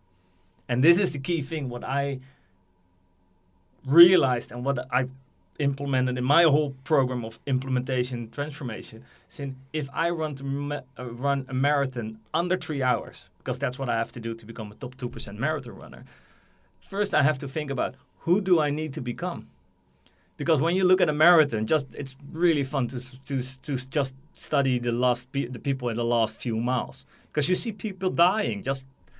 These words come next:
going nowhere. And why? Because they tried something and they were not the runner which was able to master the marathon. And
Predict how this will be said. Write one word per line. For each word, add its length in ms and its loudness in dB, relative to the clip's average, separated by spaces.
going 240 4
nowhere. 400 2
And 160 -6
why? 300 4
Because 420 -2
they 160 2
tried 400 2
something 500 -2
and 140 -2
they 80 4
were 280 0
not 280 2
the 100 -4
runner 540 2
which 140 0
was 120 -4
able 240 0
to 120 -2
master 500 0
the 80 -4
marathon. 500 -4
And 380 0